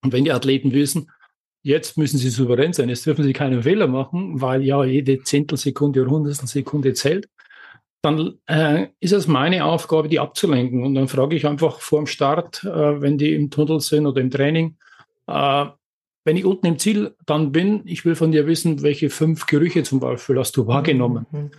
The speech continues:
Speaker 2: Mhm.
Speaker 1: Ähm, damit fokussiert er sich gar nicht drauf, "Ich muss jetzt runterfahren, es kommt, es geht wirklich Knopf,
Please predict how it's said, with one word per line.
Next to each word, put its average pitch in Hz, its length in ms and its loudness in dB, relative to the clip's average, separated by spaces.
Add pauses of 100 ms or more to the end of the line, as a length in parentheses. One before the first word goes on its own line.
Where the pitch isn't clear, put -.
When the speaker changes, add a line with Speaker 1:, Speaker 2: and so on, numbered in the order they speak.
(120)
Speaker 2:
Mhm. 156 200 -4
Speaker 1:
Ähm, 135 540 0
damit 175 360 2
fokussiert 190 680 0
er 208 80 2
sich - 200 -2
gar 165 140 -2
nicht 170 180 0
drauf, 85 240 0
"Ich 127 120 -2 (140)
muss 151 180 0
jetzt 156 160 2
runterfahren, 156 680 2
es - 160 -4
kommt, 160 320 -2
es 160 160 -10
geht 151 220 0
wirklich 165 400 0
Knopf, 165 340 -2